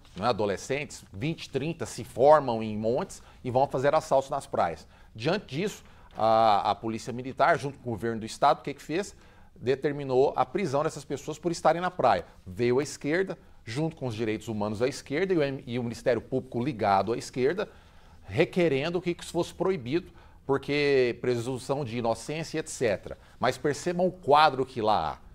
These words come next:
Se o grupo se organiza pra fazer o furto, você tem que esperar ele furtar, ele matar e roubar, pra então ser preso? Não. Tem que ser efetivamente recluso aquele grupo. E, e, e outra coisa, quando eu rep-, digo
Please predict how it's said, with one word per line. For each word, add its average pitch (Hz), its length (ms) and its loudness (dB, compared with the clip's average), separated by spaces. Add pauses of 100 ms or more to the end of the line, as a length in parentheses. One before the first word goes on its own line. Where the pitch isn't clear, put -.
(200)
Se - 180 -4
o 180 60 6
grupo 185 400 2
se - 140 -2
organiza 165 380 0
pra 117 80 -2
fazer 127 260 -2
o 170 60 2
furto, 120 360 -2
você - 80 -14
tem 135 100 -4
que - 80 -10
esperar 127 340 4
ele 113 80 -4
furtar, 127 540 0 (220)
ele 113 140 -4
matar 113 420 0
e - 20 -4
roubar, 107 640 2
pra 127 120 0
então 120 240 -6
ser 95 180 -8
preso? 170 320 -6
Não. 120 220 -6 (180)
Tem 113 160 -4
que - 60 -14
ser 117 240 -6
efetivamente 117 800 -4 (180)
recluso 131 480 0
aquele 95 240 -6
grupo. 82 380 -10 (400)
E, 131 800 -2
e, 131 120 -2
e 143 60 2
outra 156 220 2
coisa, 92 420 -2 (360)
quando 131 180 2
eu 143 80 8
rep-, 139 340 0
digo 131 380 -4